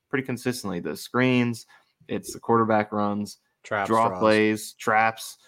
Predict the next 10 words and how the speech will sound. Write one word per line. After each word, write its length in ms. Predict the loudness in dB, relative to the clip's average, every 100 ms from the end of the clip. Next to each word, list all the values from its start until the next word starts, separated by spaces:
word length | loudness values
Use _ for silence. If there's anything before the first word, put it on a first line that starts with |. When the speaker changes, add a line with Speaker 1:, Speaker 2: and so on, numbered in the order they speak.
| _
Speaker 1:
anything 360 | -2 -2 0 -2
that 160 | -2 -4
punishes 480 | -4 -4 -6 -6
the 100 | -6
aggressiveness 640 | -6 -4 -6 -4 -6 -6 -6
of 60 |
the 80 | -8
D 180 | -4 -2
line. 260 | 0 -2 -4
So 360 | -6 -6 -8